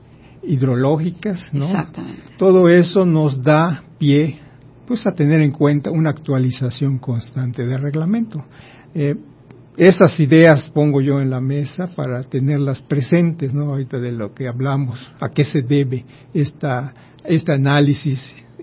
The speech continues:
Speaker 1: y, este, y revisión del reglamento.
Speaker 2: Y bueno, ahorita en lo que tú platicabas, estaba yo recordando que ahorita con las redes sociales, de pronto nos llegan unos memes de los que nos reímos y nos hacen mucha gracia y dicen, "Construí en un metro", ¿no? Y ves un triángulo de construcción.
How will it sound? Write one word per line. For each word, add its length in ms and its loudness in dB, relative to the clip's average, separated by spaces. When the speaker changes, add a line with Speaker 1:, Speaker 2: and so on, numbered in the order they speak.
Speaker 1:
y, 300 -4
este, 260 -8
y 120 -2
revisión 640 0
del 160 -4
reglamento. 640 -8
Speaker 2:
Y 80 -2
bueno, 420 0
ahorita 480 -2
en 120 -4
lo 80 -4
que 100 -4
tú 120 -6
platicabas, 720 0
estaba 360 0
yo 140 0
recordando 680 -2
que 80 -2
ahorita 280 -2
con 140 -4
las 120 -2
redes 260 -4
sociales, 520 -2
de 100 -4
pronto 280 -4
nos 180 0
llegan 280 -2
unos 220 -10
memes 420 -6
de 100 -10
los 140 -14
que 100 -14
nos 160 -10
reímos 800 -8
y 60 -8
nos 120 -8
hacen 240 -6
mucha 280 -6
gracia 420 -4
y 80 -6
dicen, 300 -8
"Construí 540 -2
en 140 0
un 160 0
metro", 420 -4
¿no? 200 -8
Y 100 -6
ves 180 -2
un 140 -10
triángulo 520 -2
de 60 -6
construcción. 720 -10